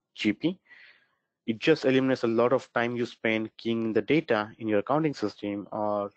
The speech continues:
in this case is Great Plains, you know. So another option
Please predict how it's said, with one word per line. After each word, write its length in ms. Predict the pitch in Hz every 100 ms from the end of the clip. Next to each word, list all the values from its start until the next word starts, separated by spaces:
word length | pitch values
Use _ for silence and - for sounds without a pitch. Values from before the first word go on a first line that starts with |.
| _ _
in 60 | 110
this 160 | 107 -
case 300 | 104 98 101
is 80 |
Great 260 | - 98 -
Plains, 300 | 104 110 -
you 60 | -
know. 120 | 123 - - - - _ _
So 200 | - -
another 280 | 117 156 185
option 460 | 151 - - 113